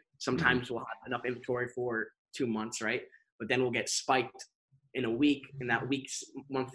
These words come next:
Speaker 1: uh, worth of sales is, is two months worth of
Speaker 2: Yep.
Speaker 1: inventory.
Speaker 2: Yep.
Speaker 1: And so we're like, "Oh, crap, we messed up." And this has happened in the past. So we're really actively trying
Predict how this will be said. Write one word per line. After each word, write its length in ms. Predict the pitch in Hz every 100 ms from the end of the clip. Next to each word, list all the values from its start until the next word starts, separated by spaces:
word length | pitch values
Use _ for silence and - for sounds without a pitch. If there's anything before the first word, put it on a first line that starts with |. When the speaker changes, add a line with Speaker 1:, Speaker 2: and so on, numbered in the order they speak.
| 123
Speaker 1:
uh, 120 | 113
worth 220 | 120 131 120
of 80 |
sales 380 | - 135 139 117
is, 200 | 98 208 -
is 200 | 131 -
two 120 | 139
months 240 | 123 131 113
worth 200 | 82 - - _ -
of 100 | 110
Speaker 2:
Yep. 100 | 110
Speaker 1:
inventory. 380 | 143 139 113 90 - _ -
Speaker 2:
Yep. 160 | 95
Speaker 1:
And 100 | 120
so 140 | 110 123
we're 80 | 120 -
like, 120 | 107 104 - - -
"Oh, 240 | 120 104 -
crap, 320 | 131 120 92 - _ 139 - _ _ _ 139
we 80 |
messed 260 | 135 117 -
up." 180 | 123 113
And 80 | 143
this 120 | 147
has 80 | 135
happened 320 | 135 135 123
in 40 | 113
the 80 |
past. 380 | 117 127 110 -
So 140 | 139 135
we're 140 | 143
really 360 | 151 139 123 - - -
actively 420 | 110 117 110 107
trying 380 | 104 107 110 104